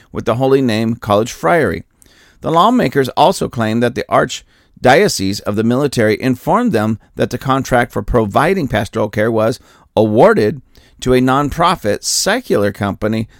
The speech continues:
that does not provide pastoral care. I want you to think about that. The lawmakers <clears throat> also claim that the Archdiocese of the Military informed them that this contract was,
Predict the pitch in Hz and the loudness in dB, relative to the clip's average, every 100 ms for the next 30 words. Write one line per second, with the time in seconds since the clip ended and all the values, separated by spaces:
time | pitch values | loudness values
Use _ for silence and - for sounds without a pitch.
0 | - 107 143 135 139 123 123 104 98 101 | -8 0 0 2 -2 -2 -4 0 2 2
1 | 107 - - 110 101 - 95 98 - 160 | -2 -10 -4 -4 -4 -2 -4 -4 -4 -4
2 | 139 - _ - 135 190 262 220 208 156 | -4 -8 _ -6 -4 -2 -2 0 0 0
3 | 104 - 87 - _ - _ _ _ - | -2 -2 -6 -6 _ -20 _ _ _ -2
4 | 120 160 233 196 135 120 123 120 - _ | 2 4 2 2 0 0 -2 -2 -8 _
5 | - - 95 - _ _ _ _ 139 185 | -16 -16 -16 -20 _ _ _ _ 0 0
6 | - - 107 87 85 98 _ - _ _ | -2 -4 -4 -2 -4 -8 _ -20 _ _
7 | _ _ _ _ - 117 120 120 175 - | _ _ _ _ 0 0 4 4 4 2
8 | 180 202 208 - 101 101 - - _ _ | 2 2 0 -2 -4 -4 -6 -14 _ _
9 | _ 117 107 120 156 135 107 104 117 - | _ -2 0 0 2 0 0 0 -2 -2
10 | 196 262 254 113 92 82 - _ _ _ | 0 0 0 0 -2 -6 -12 _ _ _
11 | 92 104 123 117 156 151 143 120 110 - | -6 -2 -2 -2 -4 -4 -2 -4 -4 -6
12 | 104 | -10